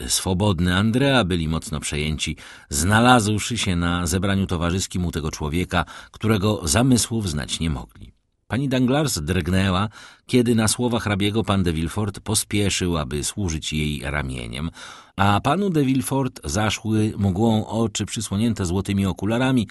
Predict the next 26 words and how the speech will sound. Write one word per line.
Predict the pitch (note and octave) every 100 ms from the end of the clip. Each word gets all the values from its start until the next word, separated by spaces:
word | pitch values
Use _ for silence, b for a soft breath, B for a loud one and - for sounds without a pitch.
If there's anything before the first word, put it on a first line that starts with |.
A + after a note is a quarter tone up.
| B B B
gdy | F2 E2 E3
baronowa | D#3+ C3+ C3+ A#2 F#2+ F2 F#2
ujęła | F2 F#2 D2+ C#2 D2
go | D2+
pod | - G#2+
rękę. | - A1+ - - - _ _ _ _ -
Emocja | C3+ D#3+ - A#1
owa, | A#1+ A#1
jakiej | A#1+ - D#2+
oboje | D#2 F2+ F2+
doznali, | F#2+ F#2 A2+ A2+ G2+ B B B -
nie | C3 D#3+
uszła | F#2 C2+ - E2+ G2+
uwagi | - F2 C#2 G#1+ D#2
hrabiego, | - F2+ B1+ B1 G#1+ D2
bo | C3+
i | A3
zresztą | F3 F#3 - D3 A#2+
zachowanie | G#2 A2+ A2 B2+ A2
tych | G2 F#2
dwojga | G#2+ B2 A#2
ludzi | G2 G2 A2
w | A2
tym | - G2+ F#2+
właśnie | E2+ G2 - G#2+
miejscu | G2 F#2 E2+ - A2